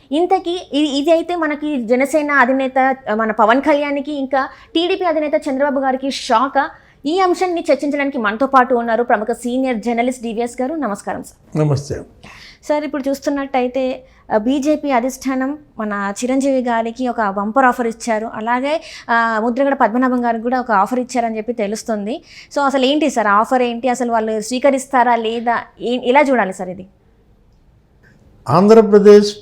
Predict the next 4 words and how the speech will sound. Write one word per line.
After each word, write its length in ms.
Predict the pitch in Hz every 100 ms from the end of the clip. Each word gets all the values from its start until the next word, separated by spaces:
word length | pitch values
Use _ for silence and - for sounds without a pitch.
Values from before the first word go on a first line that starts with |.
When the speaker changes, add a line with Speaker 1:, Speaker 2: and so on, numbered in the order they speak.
| 190
Speaker 2:
పైన 300 | 190 196 226
బీజేపీ 680 | 156 180 180 202 202 208
ఎత్తుగడలు, 760 | 190 151 143 180 160 131 110 104 - _ _
Speaker 1:
మ్మ్. 200 | 247 233